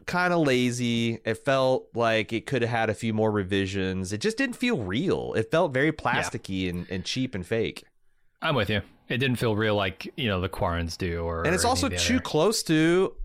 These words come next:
Speaker 1: Davy Jones and, uh,
Speaker 2: Mm-hmm.
Speaker 1: the Swamp Thing.
Speaker 2: Yep.
Speaker 1: Like, we've, I mean, you can't have, like, a tentacle face monster pirate captain.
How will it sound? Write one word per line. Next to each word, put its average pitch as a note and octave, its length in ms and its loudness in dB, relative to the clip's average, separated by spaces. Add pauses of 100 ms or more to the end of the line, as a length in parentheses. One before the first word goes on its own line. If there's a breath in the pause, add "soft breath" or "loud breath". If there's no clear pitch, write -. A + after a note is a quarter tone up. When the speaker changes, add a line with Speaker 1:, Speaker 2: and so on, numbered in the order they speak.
(400)
Speaker 1:
Davy B2+ 380 2
Jones D3+ 720 2
and, A#2 680 0 (100)
uh, A#2 180 2
Speaker 2:
Mm-hmm. A#2 80 4
Speaker 1:
the G#2+ 60 -2
Swamp E3+ 340 0
Thing. D2+ 420 -6 (460)
Speaker 2:
Yep. C3 200 -2 (340)
Speaker 1:
Like, B2+ 280 -2
we've, D#3 520 0
I C#3+ 100 0
mean, D#3 300 0
you F3 120 0
can't A#3 480 0
have, F#3 340 0
like, C3+ 180 0
a B2+ 40 -4
tentacle D#3+ 400 -2
face C#3 360 0
monster C3 440 -2
pirate C3 420 0
captain. D2+ 640 -6